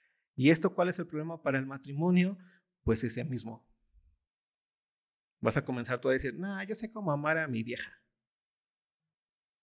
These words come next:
A mí, ¿qué es eso de, de trátala bien?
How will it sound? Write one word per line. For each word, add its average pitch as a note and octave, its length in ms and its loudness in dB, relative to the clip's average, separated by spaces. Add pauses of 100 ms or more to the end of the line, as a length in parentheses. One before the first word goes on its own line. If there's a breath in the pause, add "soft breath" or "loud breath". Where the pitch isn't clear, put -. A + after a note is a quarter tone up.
(1200)
A F#3 100 -4
mí, C4 440 -4
¿qué A3+ 120 0
es A3+ 100 -6
eso F#3 260 -2
de, G2+ 200 -2 (380 soft breath)
de A#2 140 -8
trátala D3+ 480 -2
bien? B2 360 -8